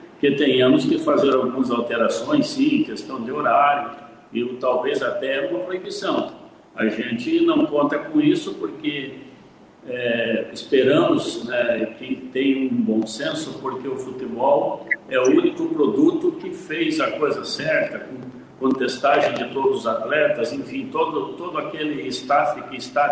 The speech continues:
dentro do gramado, todo aquele staff é testado para todos os jogos. Então, o risco é pequeno, né?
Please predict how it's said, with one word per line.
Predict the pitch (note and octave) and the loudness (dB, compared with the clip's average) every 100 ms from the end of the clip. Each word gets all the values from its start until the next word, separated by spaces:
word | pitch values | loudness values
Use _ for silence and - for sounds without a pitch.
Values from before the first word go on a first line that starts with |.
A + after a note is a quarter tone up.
| C#3+ | 0
dentro | E3 E3 - | -6 -8 -10
do | - | -10
gramado, | A2+ A#2 C3 C#3 - - - - - | -4 -4 -2 -4 -4 -8 -12 -20 -10
todo | D#3 E3 D3 | -2 0 0
aquele | C#3+ C3+ | 0 -2
staff | B2+ - C#3 - D3 | -2 0 0 0 -2
é | B2 | -6
testado | C3 A2+ - A#2+ - - - | -8 -10 -4 0 0 -2 -2
para | B2+ B2 | -2 -2
todos | C3+ C#3 C3+ | -4 -6 -4
os | D3+ D3+ | -2 -2
jogos. | B2 A2 - - - - - - - | 0 0 -2 -8 -16 -20 -20 -20 -8
Então, | A#2 A#2 B2 C3 | -2 0 2 4
o | C3 | 4
risco | B2+ C3+ - | 6 4 2
é | C3+ | 0
pequeno, | C#3 C#3+ - D3 - A#2 | 2 2 4 2 2 -2
né? | A#2+ B2 | -2 -4